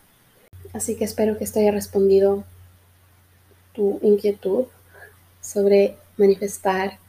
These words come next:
y responder. Y me encantaría tenerte en Danzar con el Universo. Vamos a ir profundo en entender tu proceso de manifestación como generador y también como manifestador generador, porque son distintos.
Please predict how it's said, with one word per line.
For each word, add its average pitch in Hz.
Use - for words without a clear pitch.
y 208
responder. 202
Y 220
me 214
encantaría 196
tenerte 196
en 190
Danzar 190
con 190
el 190
Universo. 185
Vamos 196
a 196
ir 196
profundo 214
en 196
entender 190
tu 247
proceso 202
de 196
manifestación 196
como 196
generador 180
y 220
también 190
como 185
manifestador 190
generador, 180
porque 190
son 180
distintos. -